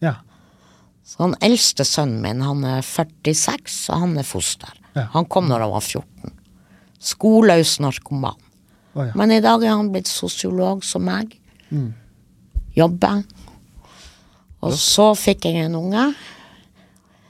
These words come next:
Speaker 2: Hun går det også bra med. De bor jo i Tromsø.
Speaker 1: Mm.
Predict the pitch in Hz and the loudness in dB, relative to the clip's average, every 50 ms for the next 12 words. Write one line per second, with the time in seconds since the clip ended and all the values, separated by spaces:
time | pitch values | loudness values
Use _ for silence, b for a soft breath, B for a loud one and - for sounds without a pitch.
0 | B B B B B _ - 170 185 180 - 82 - - - - - - - - | B B B B B _ 0 0 0 2 2 0 0 0 -2 -2 -2 -4 -4 -2
1 | - - - 180 185 190 214 240 262 262 _ _ b b b b b b b b | 0 2 2 2 2 2 2 2 0 0 _ _ b b b b b b b b
2 | b b b b _ _ _ _ _ _ _ - - - 143 127 131 151 170 143 | b b b b _ _ _ _ _ _ _ -20 -12 -8 -4 2 2 4 4 4
3 | 123 107 107 104 87 - - - - 156 - - - - - - B B B B | 4 4 4 2 0 -2 -4 -6 -6 -6 -6 -4 -2 -2 -2 -2 B B B B
4 | B B B 139 120 104 | B B B -6 -6 -6